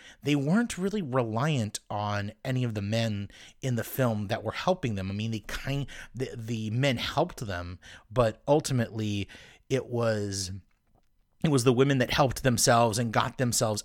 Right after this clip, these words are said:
out of situations. Um, I was, at the time, I was heavily, heavily into, uh, Westerns, but not, I wouldn't say, like, traditional John Wayne Westerns. I was more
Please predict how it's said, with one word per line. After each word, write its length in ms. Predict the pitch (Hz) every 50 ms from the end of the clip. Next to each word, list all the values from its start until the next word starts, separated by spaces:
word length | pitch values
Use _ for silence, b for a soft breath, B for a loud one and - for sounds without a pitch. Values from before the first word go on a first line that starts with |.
| - -
out 200 | 104 107 104 104
of 100 | 98 -
situations. 800 | - 110 98 - 113 104 104 101 98 - - 95 90 98 95 - B B B B B B B -
Um, 460 | 107 104 101 98 95 92 92 92 - B B B B B B _ _ _ _ _ _ _ _ _ _ _ _ _ _ _ _ -
I 160 | 135 135 147
was, 280 | 143 139 139 127 120 -
at 200 | - 139 143 -
the 60 | 127
time, 380 | - - - - 147 139 131 123
I 40 |
was 160 | 113 101 - -
heavily, 680 | - - - - 139 139 139 139 131 123 117 117 110
heavily 400 | 107 107 113 107 107 107 104 104
into, 760 | 101 104 101 101 101 - - 110 104 98 95 95 95 98 98 - -
uh, 340 | 101 101 95 90 92 92 90
Westerns, 600 | 85 - 104 120 120 - - - 107 98 95 -
but 240 | - 147 143 B B B B B B B
not, 300 | 147 196 254 302 269 180 - - - - - - _ - B B B B B B B B B B B B B _ _
I 100 | - 170
wouldn't 260 | 190 220 226 220 226 190
say, 260 | - - 180 175 170
like, 220 | 147 139 120 110
traditional 480 | - - 147 135 143 131 - 151 143 117
John 380 | 107 110 139 127 120 113 113
Wayne 200 | 120 123 120 120
Westerns. 420 | 110 107 101 - - - 101 95 104
I 180 | 104 104 113
was 200 | 117 117 117 113
more 380 | 120 120 107 107 110 107 104